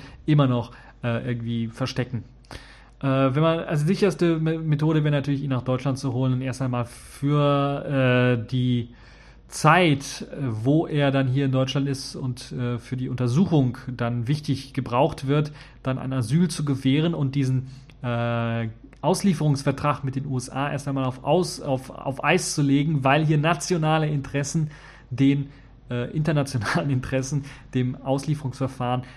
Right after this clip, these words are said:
äh, ja, ü-, weil die einfach drüber stehen. Das geht, das kann man machen, das haben andere, das hat man schon in anderer Sache sowieso mit den U S A bereits schon gemacht. Also das ist, äh, glaub ich, kein großes Problem. Natürlich ist man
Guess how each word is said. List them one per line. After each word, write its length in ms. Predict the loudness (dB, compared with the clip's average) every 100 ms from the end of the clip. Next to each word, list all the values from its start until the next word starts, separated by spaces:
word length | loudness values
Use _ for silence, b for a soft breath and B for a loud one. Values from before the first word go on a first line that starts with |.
| B -4
äh, 240 | -2 -2 -4 -14 -10
ja, 260 | -8 -8 -10 -20 -10
ü-, 140 | -6 -6 -8 -16 -18 -18 -20 -20 -20 -8
weil 120 | -6
die 60 | -6
einfach 180 | -4 0
drüber 260 | 4 4
stehen. 440 | 4 2 2 0 -6 B B B B -20 -20 -20 -20 -2
Das 320 | 0 0 0
geht, 440 | 4 6 4 0 -4
das 160 | -2
kann 100 | 0
man 160 | 2 4
machen, 400 | 2 2 0 0
das 240 | -2 -2
haben 320 | -2 0 0
andere, 640 | -2 -2 0 2 0 -4 -10 -14 -16 -18 -12
das 160 | -8 -6
hat 140 | 0
man 120 | 0
schon 180 | 0 0
in 80 | 0
anderer 280 | 0 2 2
Sache 280 | 0 0
sowieso 340 | -2 0 0 0
mit 160 | 0
den 140 | -2 -4
U 80 | -6
S 100 | -6
A 140 | -6
bereits 260 | -4 -4 -6
schon 160 | -8
gemacht. 320 | -6 -6 -8
Also 140 | -12 -10
das 200 | -12 -12
ist, 180 | -14 -10
äh, 200 | -10 -8
glaub 240 | -8 -8
ich, 160 | -10 -10
kein 480 | -6 -4 -2 -4
großes 400 | -4 -4 -4 -6
Problem. 640 | -12 -10 -6 -2 2 2 2
Natürlich 640 | 0 0 0 -2 -6 -12
ist 180 | -10 -4
man 420 | -2 0 -2 -6